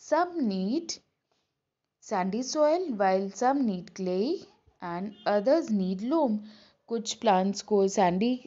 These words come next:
सॉइल की ज़रूरत होती है, किसी को लोमी सॉइल की, किसी को क्ले सॉइल की। Yet all types of crops grow when manure is added। कोई भी सॉइल में अगर आप मैन्योर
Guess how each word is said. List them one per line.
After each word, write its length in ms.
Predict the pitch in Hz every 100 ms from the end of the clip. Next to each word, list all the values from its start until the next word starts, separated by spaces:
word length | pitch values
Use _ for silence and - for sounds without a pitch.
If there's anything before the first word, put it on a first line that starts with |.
| -
सॉइल 340 | - 269 254
की 100 | 277
ज़रूरत 380 | 254 247 254 254
होती 320 | 254 240 247
है, 80 | 254
किसी 340 | 247 214 220 202
को 160 | 196
लोमी 440 | 190 185 196 233 311
सॉइल 380 | - 269 262
की, 220 | 254 269 233
किसी 380 | 208 202 196
को 320 | 180 - 302 427 - - - - _ _ _ _ _ _ -
क्ले 260 | 339 381
सॉइल 400 | 392 320 262 247
की। 240 | 233 254 269 277 _ _ -
Yet 320 | 202 247 247 - -
all 420 | 247 427 480 -
types 580 | 311 262 240 233 233 -
of 360 | 202 185 185 185 - -
crops 540 | 185 170 214 339 - - -
grow 360 | 175 175 214 320 196
when 320 | 190 185 208 208 _ _ _
manure 760 | 190 190 190 202 220 302 349 -
is 220 | 202 349 - - 330
added। 340 | 339 214 170 - - _ _ _ _ _ _ _
कोई 300 | 220 269 381
भी 320 | 392 349 349
सॉइल 360 | 339 247 185 185
में 180 | 196 208
अगर 260 | 180 214
आप 140 | 240 233
मैन्योर 840 | 202 196 202 196 185 226 330 -